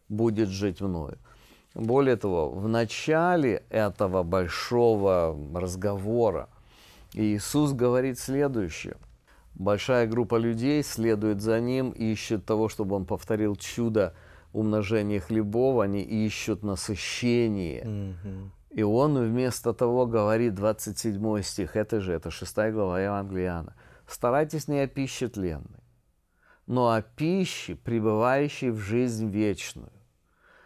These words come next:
Speaker 1: которую даст вам Сын Человеческий,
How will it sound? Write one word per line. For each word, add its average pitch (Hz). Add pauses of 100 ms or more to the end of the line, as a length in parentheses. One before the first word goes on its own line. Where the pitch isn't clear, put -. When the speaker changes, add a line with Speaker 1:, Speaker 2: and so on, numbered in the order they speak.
(140)
Speaker 1:
которую 143
даст 127
вам 120
Сын 135
Человеческий, 120